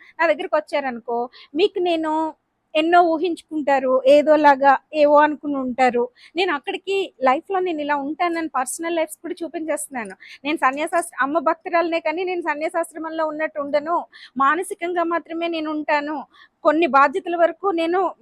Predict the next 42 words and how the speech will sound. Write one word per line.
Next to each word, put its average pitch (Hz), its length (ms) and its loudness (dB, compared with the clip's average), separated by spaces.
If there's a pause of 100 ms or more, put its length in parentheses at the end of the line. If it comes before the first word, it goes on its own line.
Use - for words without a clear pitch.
ప్రస్తుతానికి 330 560 0
ఇంకా 330 380 2 (200)
నేను 285 280 -4
ఎవరిని 277 280 0
వదలడానికి 302 600 -2
లేకుండా 294 440 0
వాళ్ళని 277 420 2 (100)
చూసుకు-, 277 220 -14
ఇప్పుడు 247 160 -10
నా 226 160 -4
కూతురు 302 380 -10
ఉంది, 277 140 -8
అమ్మాయిని 269 300 -4
వదలడానికి 311 440 -4
లేదు 254 240 -4
కదా 214 220 -4 (380)
వాళ్ళని. 277 440 2
అందుకని 311 340 -2
నేను 415 160 2
ఈ 285 60 -2
వీటిలో 294 420 0
సొసైటీలో 349 580 -6
ఒక 294 140 -8
మంచిగా 262 380 -10
ఉంటూనే 294 340 -8
ఉంటాను. 240 320 -8
కానీ 320 260 -2
అవి 339 260 -2
మీరు 320 320 -4 (280)
ఒక్క 302 460 4
అమ్మ 330 220 4
భక్తురాలు 339 480 0
కింద 339 300 -6
చూసుకుంటా 320 640 -4
ఉన్నప్పుడు 302 340 -8
ఇక్కడికి 294 280 -6
వచ్చి 311 400 -6 (300)
నేను 311 220 2
ఆ 302 60 6
వంటింట్లోకి 285 580 -2
వెళ్ళడం 294 220 -4
ఇవన్నీ 294 300 -4